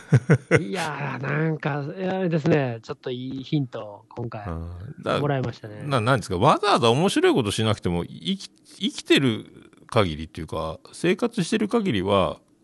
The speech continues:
Speaker 1: うん。
Speaker 2: 毎日喋ることはあると思ってるので。
Speaker 1: そうですね。
Speaker 2: そう。だから何も用意するものはないんですよ。だから、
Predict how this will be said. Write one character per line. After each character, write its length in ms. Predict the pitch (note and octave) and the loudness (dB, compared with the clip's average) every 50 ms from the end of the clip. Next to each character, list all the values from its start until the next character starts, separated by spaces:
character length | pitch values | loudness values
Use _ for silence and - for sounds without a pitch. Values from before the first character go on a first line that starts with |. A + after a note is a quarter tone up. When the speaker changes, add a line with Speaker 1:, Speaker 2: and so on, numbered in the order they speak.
| _ _ _ _ - | _ _ _ _ -8
Speaker 1:
う 40 | C#3 | -6
ん。 160 | C#3 C3+ C3 | -2 -2 0
Speaker 2:
毎 200 | C#3+ D#3 E3+ E3+ | 2 2 2 2
日 240 | C3 F#2 - - E2+ | 2 0 -2 -4 -4
喋 280 | - A#2 A2 G#2+ B2+ | -2 -2 0 0 0
る 180 | A#2 A2+ G2 E2+ - | 0 0 0 -2 -4
こ 140 | - F#2 - | -6 -8 -4
と 120 | - D#2 | -4 -2
は 140 | C#2 C#2 D#2+ | -2 0 0
あ 60 | F2+ | 0
る 80 | D2+ C#2+ | -2 -2
と 160 | - - D2+ | -6 -8 -6
思 180 | D2 D#2+ E2 | -4 -4 -4
っ 20 | - | -4
て 160 | - _ D2+ | -6 _ -10
る 120 | C#2 C#2 | -10 -8
の 140 | C2+ C#2 C2+ | -10 -10 -8
で。 180 | C2 D2+ E2+ E2+ | -4 -4 -4 -4
Speaker 1:
そ 720 | C#2+ C#2+ - - - - - - - - - - - D3 C#3 | -4 -8 -10 -14 -16 -16 -16 -18 -18 -18 -16 -6 -4 -4 -4
う 20 | |
で 120 | A#2+ A#2 | -4 -6
す 80 | - - | -8 -6
ね。 380 | B2+ - D3 D3 C3 A2 G#2 A2+ | -4 -2 0 0 -2 -2 -6 -12
Speaker 2:
そ 280 | _ - - G#2+ E2 D#2 | _ -8 -4 -4 -4 -4
う。 20 | - | -2
だ 160 | E2+ C#3 C#3+ | 0 0 2
か 80 | C#3 G2 | 2 2
ら 160 | D#2 D#2 D#2 E2+ | 2 0 0 0
何 240 | A2 C3+ D3+ F3 G3 | 0 2 2 2 2
も 160 | G3 G3 F#3+ | 2 2 2
用 240 | F3 G3 G#3+ G3 B2+ | 2 2 4 4 2
意 20 | |
す 160 | - - G#2 | 2 0 -2
る 60 | F2 D#2+ | -2 -2
も 140 | E2 D#2+ | -2 -2
の 80 | D2+ D2 | -2 -4
は 40 | C#2+ | -4
な 200 | D2+ G2 A#2 G#2+ | -4 -4 -2 -4
い 40 | D#2+ | -4
ん 20 | |
で 0 | - | -6
す 60 | - | -8
よ。 100 | - D2 | -10 -8
だ 60 | - | -4
か 60 | A#2+ | -2
ら、 40 | - | 0